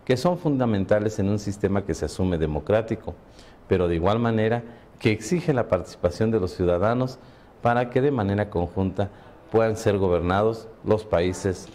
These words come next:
los estados y los municipios. Lograr una participación activa de los ciudadanos resulta de vital trascendencia y, sin embargo, esta se ve limitada por el descontento social tan amplio que existe,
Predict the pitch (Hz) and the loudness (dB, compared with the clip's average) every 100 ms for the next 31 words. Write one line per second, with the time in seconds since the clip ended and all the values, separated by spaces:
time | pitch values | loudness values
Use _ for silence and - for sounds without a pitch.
0 | - 98 - - - 80 78 - - 92 | -2 -2 -2 -6 -2 0 -2 -6 -10 -6
1 | 82 76 69 64 - - - - - - | -4 -4 -8 -10 -12 -18 -20 -20 -20 -20
2 | - - - - 95 107 135 135 135 101 | -20 -20 -12 0 2 4 2 2 0 0
3 | - 85 117 113 104 - 107 104 82 80 | 0 -2 0 0 -2 0 2 2 2 0
4 | 87 85 104 123 123 - - - - 95 | 2 2 2 0 -4 -8 -20 -8 -2 0
5 | - 123 123 92 87 95 95 98 95 101 | 0 0 2 0 0 0 0 -2 -2 -2
6 | 92 113 120 - 107 - - - - - | 0 0 -2 -4 -8 -10 -20 -20 -20 -16
7 | - 123 - 170 127 104 104 101 104 107 | -4 -2 0 2 2 2 2 2 0 -4
8 | - - - - - 123 127 127 127 - | -10 -20 -20 -4 -2 0 2 0 -2 -2
9 | 104 98 117 120 101 98 104 107 110 - | 0 2 0 0 -2 0 2 2 -2 -6
10 | - - 110 101 90 87 104 90 101 104 | -18 0 2 2 0 -2 -2 -2 -2 -2
11 | 101 - 87 101 101 101 95 98 98 92 | -2 -2 -2 -2 -2 0 0 0 -2 -2
12 | 82 - 120 117 120 | -4 -2 -4 -4 -6